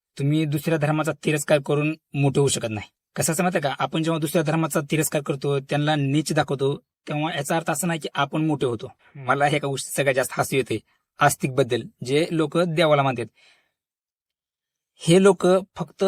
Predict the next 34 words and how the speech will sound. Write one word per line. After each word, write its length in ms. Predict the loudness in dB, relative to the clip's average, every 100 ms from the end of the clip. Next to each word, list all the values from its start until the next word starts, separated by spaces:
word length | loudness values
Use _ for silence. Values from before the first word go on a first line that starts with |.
| -2 -4
स्वतःच्याच 520 | -6 -4 0 0 2
देवाला 260 | 4 6 4
मानतात, 320 | 2 -4 -12 _ _ _ _ _ _ -4
दुसऱ्या 380 | -2 2 2
देवाला 220 | 6 4 4
मानत 220 | 2 0
नाहीत. 180 | -6 -12 _ _ _ _ _ -8
मग 140 | -4 0
तुम्ही 460 | 0 0 0 0 -2 2
देवाला 340 | 2 4 2
मानणारे 400 | 2 2 2 -2 -6 -4
आस्तिक 340 | -4 2 2
कुठले? 280 | 2 -2 -8 -10 _ _ _ _ _ _ _
मग 140 | -10 -6 -2
तुम्ही 200 | -2 -2 0
आस्तिक 340 | -2 0 0
नाही, 260 | 2 2 -2 _
तुम्ही 200 | 0 0 2
तर 60 | 0 0
चु-, 140 | -12 -12 _ _ _ _ _ _ _ _ _ _ -6 -6 _ _ _
आता 340 | -6 2 4 4
बघूयात 360 | 2 2 0
हे 100 | 0 0
आंदोलन 280 | 0 0
आता 260 | -2 0 0
बुद्ध 260 | 0 -2 -2
पौर्णिमेपर्यंत 500 | 0 0 0 -2 -2
चालेल, 280 | -2 -2 -4 _ _ _
काय 120 | 0
होतंय 300 | 0 0 -2
त्याचा 200 | 0 -4
काय 140 | -2 -2
निर्णय 260 | 0 0
होईल 240 | 0 -2